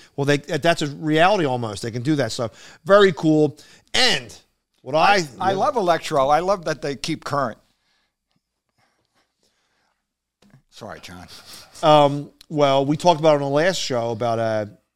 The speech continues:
Speaker 1: uh, it was the forty-fifth, no, wait, forty-eighth anniversary of when Jaws was released in nineteen seventy-five.
Speaker 2: Yeah.
Speaker 1: Uh, well, uh, the July fourth weekend, usually a, it's a big weekend. First is Memorial Day for big, big budget movies.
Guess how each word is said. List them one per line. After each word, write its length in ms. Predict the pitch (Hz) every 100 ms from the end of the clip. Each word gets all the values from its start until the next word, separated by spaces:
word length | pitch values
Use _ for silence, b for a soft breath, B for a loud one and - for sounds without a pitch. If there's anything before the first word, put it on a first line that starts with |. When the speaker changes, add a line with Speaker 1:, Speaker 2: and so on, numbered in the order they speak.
| _ _ 123
Speaker 1:
uh, 40 |
it 280 | 117 113 120
was 160 | 131 123
the 80 |
forty-fifth, 1400 | 110 - 165 175 165 - - _ _ - 190 175 - _ _ _
no, 220 | 160 269
wait, 360 | 262 226 143 165
forty-eighth 580 | - 233 208 190 269 -
anniversary 560 | 135 135 131 127 139
of 160 | 127 117
when 200 | 135 135
Jaws 360 | 127 151 214 160
was 100 | 131
released 380 | 123 127 117
in 60 | 127
nineteen 220 | 131 135
seventy-five. 680 | 123 139 131 143 135 151 156 -
Speaker 2:
Yeah. 260 | 120 117 214 - b b b _ -
Speaker 1:
Uh, 240 | 151 143 151
well, 480 | 170 233 285 214 -
uh, 200 | 165 156
the 120 | 156
July 260 | 147 202 233
fourth 240 | 269 226
weekend, 280 | 277 247 208
usually 400 | 190 220 233 208
a, 60 | 165
it's 260 | 143 156
a 40 | 135
big 220 | 190 185
weekend. 340 | 170 147 123
First 240 | - 160 160
is 120 | 143
Memorial 480 | 143 156 180 156 135
Day 380 | 131 123 143 139
for 100 | 143
big, 300 | 120 135 107
big 220 | 139 123
budget 260 | 139 123 131
movies. 480 | 127 123 135 -